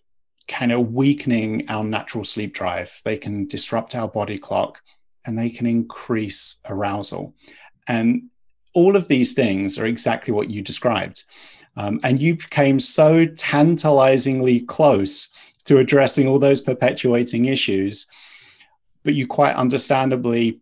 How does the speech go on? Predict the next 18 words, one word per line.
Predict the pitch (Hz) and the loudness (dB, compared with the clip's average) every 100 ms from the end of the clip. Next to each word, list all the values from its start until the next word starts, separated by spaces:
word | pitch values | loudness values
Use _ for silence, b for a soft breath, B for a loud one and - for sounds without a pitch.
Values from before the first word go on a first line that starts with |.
| - | 0
balked | 127 120 - | 0 0 -2
at | 123 | -4
this | 113 110 | -2 -2
idea | 113 110 120 110 | 0 0 -2 -2
of | 107 107 104 98 - _ _ | -2 -2 -4 -8 -20 _ _
spending | - - 104 98 | -10 -6 -6 -4
less | 101 - | -6 -6
time | 98 98 | -6 -4
in | 101 | -4
bed | 101 95 - _ _ | -4 -6 -10 _ _
and | 113 110 | -10 -6
went | 107 113 | -4 -4
down | 113 104 | -4 -4
the | 107 | -6
path | - 107 101 - | -6 -4 -4 -2
of | 98 98 - - _ _ _ _ _ - _ - | -2 -2 -8 -20 _ _ _ _ _ -20 _ -10
sleep | - 101 98 | -8 -6 -8
hygiene, | - 113 113 90 90 | -8 -8 -8 -10 -12